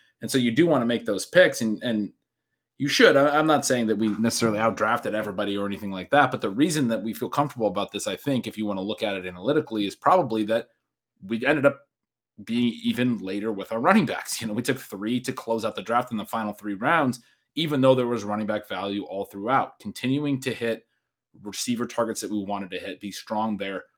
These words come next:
also making st-, smart picks at quarterback to get two in the window,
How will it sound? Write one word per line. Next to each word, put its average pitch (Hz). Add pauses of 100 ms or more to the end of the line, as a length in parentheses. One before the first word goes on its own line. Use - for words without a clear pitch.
(140)
also 131
making 113
st-, -
smart 120
picks 113
at 98
quarterback 104
to 95
get 92
two 107
in 98
the 95
window, 95